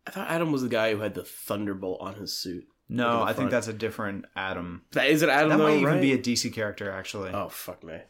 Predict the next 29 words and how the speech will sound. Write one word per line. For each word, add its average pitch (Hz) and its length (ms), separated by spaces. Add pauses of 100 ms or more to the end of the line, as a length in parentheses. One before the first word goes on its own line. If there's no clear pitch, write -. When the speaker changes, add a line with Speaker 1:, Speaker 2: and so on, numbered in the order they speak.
(140)
Speaker 2:
Yeah. 110 60
Speaker 1:
Uh, 107 540
whatever. 85 220
Speaker 2:
Uh, 120 220
and 120 120
then 123 120
there's 113 220
Teen 147 220
Groot, 123 300
like 110 140
we 104 80
said. 104 400
I 123 80
think 110 160
that's 104 180
just - 160
gonna 113 140
be, 101 100
Groot's 107 300
gonna 107 160
keep 107 200
growing. 101 600
They'll 113 120
Speaker 1:
Yeah. 104 60
Speaker 2:
probably 120 260
Speaker 1:
I 202 140
Speaker 2:
reveal 240 360
Speaker 1:
think - 40
Speaker 2:
him. 123 220